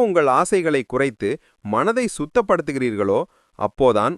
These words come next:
உண்மையான ஞானமும் செல்வமும் உங்களை தேடி வரும்னுகிற மிகப்பெரிய உண்மையைத்தான்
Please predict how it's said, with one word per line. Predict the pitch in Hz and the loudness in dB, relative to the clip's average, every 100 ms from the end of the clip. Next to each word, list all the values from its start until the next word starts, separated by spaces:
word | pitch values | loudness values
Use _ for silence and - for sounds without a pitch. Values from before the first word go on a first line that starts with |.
| - | -6
உண்மையான | 110 147 190 190 185 214 | -4 -2 0 0 2 0
ஞானமும் | 170 113 127 185 190 190 202 | -2 0 2 2 2 -2 -4
செல்வமும் | - 135 196 202 202 185 | -4 -4 0 0 2 2
உங்களை | 165 160 139 | 2 0 0
தேடி | 151 190 220 | 0 0 2
வரும்னுகிற | 185 165 156 139 127 123 | 0 0 0 -2 0 -2
மிகப்பெரிய | 107 127 208 240 226 214 214 170 | -2 0 -2 0 -2 0 0 0
உண்மையைத்தான் | 143 165 160 135 - 117 | -2 -2 -2 -4 -2 -2